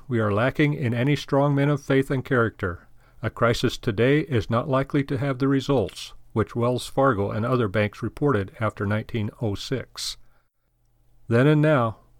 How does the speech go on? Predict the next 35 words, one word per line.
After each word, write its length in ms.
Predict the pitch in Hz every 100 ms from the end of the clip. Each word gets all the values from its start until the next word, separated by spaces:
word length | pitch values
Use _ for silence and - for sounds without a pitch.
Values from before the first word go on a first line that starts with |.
| _ -
we 160 | 120
have 200 | 113 117
always 360 | 104 123 143 135
had 160 | 139 139
the 80 |
poor 320 | 135 143 135 135
with 240 | 127 -
us. 360 | 90 - - - - _ -
We 140 | 107
have 160 | 113 110
always 340 | 123 139 135
had 160 | 143 131
the 80 |
evil. 540 | 143 139 127 98 78 - _ _ - -
The 100 | 117
difference 460 | 107 170 185 170 -
is 400 | - 131 101 -
that 120 | 127
we 120 | 117
do 160 | 123 113
not 260 | 123 156
now 220 | 139 139
have 240 | 135 139 131
the 80 | 120
godly 460 | 135 143 120 107
men 320 | 98 101 90 -
to 100 | 110
cope 340 | - 135 135
with 180 | 120 -
problems 480 | 131 131 110 95 -
in 140 | 98
terms 380 | - 135 120 -
of 100 | 98
the 100 | 90
faith, 460 | - 143 110 -